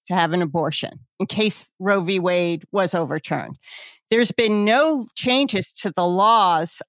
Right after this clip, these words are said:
um, to firm up New York State laws that would prevent people from, you know, you could come up with a litany of excuses to prevent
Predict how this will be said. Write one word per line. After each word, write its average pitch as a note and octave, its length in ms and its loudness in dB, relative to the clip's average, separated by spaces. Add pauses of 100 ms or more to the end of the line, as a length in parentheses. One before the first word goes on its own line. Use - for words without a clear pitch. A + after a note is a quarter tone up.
(100)
um, F3+ 400 2
to G#3 160 -2
firm G3+ 400 0
up F#3+ 260 2
New F#3+ 200 0
York A3 340 0
State - 500 -4
laws E3 360 0
that F#3 140 -2
would D#3+ 160 -6
prevent F#3+ 440 -2
people F#3+ 380 0
from, G3 280 0
you C4+ 120 2
know, A#3 100 4
you A#3+ 160 -2
could - 160 -14
come C#4+ 140 2
up C4+ 120 2
with A3+ 120 -2
a A3 60 2
litany G3 300 0
of F3 100 -2
excuses F3+ 480 -6
to F#3+ 120 -8
prevent A3+ 420 0